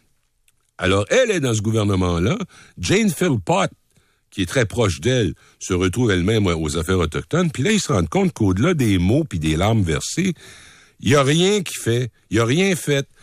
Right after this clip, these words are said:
Ça aussi, ça a dû contribuer à créer un immense inconfort chez quelqu'un comme Wilson Raybould, qui est la fille d'un des grands chefs historiques, euh, de l'Assemblée des Premières Nations.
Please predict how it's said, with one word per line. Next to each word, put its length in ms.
Ça 240
aussi, 400
ça 140
a 80
dû 120
contribuer 560
à 100
créer 460
un 140
immense 540
inconfort 640
chez 140
quelqu'un 360
comme 200
Wilson 340
Raybould, 460
qui 180
est 40
la 140
fille 380
d'un 180
des 220
grands 400
chefs 360
historiques, 680
euh, 340
de 140
l'Assemblée 420
des 100
Premières 300
Nations. 360